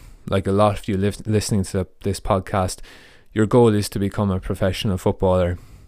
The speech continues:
If that is what you want to do, then there's, there are a lot of sacrifices that you will need to make. So you will need to sacrifice often a social life, you will need to sacrifice friends, you will need to sacrifice money.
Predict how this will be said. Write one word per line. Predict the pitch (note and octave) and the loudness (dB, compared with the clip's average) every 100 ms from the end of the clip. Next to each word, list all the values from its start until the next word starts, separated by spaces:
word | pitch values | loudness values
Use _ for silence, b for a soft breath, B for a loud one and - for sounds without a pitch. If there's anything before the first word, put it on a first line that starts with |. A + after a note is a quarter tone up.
| b - | b -6
If | A2 A#2+ | -2 0
that | - A#2 | 4 4
is | A#2+ A#2 | 4 0
what | A#2+ | -2
you | G2+ | 0
want | A2 G#2 | 2 2
to | - | 0
do, | G#2 G#2+ G2 | 0 2 2
then | G2 G2 | 2 2
there's, | G2 F#2+ - b b b b b - | 2 0 -2 b b b b b -2
there | G#2+ G#2+ | 4 4
are | |
a | |
lot | G2 G2+ G#2+ | 6 4 4
of | G2+ | 0
sacrifices | - A#2 G2+ G#2+ - G2 F#2 G#2 | -2 -2 -2 -4 -2 -2 -2 -4
that | F2+ - | -6 -4
you | G2+ | -2
will | F#2+ | 0
need | F#2 F#2 - | 2 0 -2
to | - | 0
make. | G2 F#2+ - | 2 2 -2
So | - | -4
you | F#2 F#2+ | -2 2
will | |
need | G2 G2+ G2 | 2 2 0
to | G2 | -4
sacrifice | - G2+ - - G#2 G2 F#2 - b b b b b b b b - | -2 -2 -4 -4 0 0 0 -6 b b b b b b b b -2
often | G2+ - A2+ G2+ | 0 0 2 2
a | G2 - | 2 0
social | - B2 A#2+ C3+ | 2 2 2 2
life, | A#2 A#2 A#2 - - - - | 4 6 4 0 -12 -16 -6
you | F#2 | -2
will | F#2+ | 0
need | F#2+ F#2 | 0 0
to | |
sacrifice | - G2+ F#2+ - G2+ F#2+ F2+ | -2 -2 -4 -4 0 0 0
friends, | - A#2 A2 A2 G#2+ G#2+ - | 0 2 4 4 2 0 -2
you | F#2+ | 0
will | |
need | F#2 F#2 | 2 0
to | F#2 | -2
sacrifice | - F#2+ F2 - - F#2 F2+ - | -4 -4 -4 -10 -4 -2 -2 -6
money. | G#2+ G#2+ G#2+ G#2+ | 2 4 6 4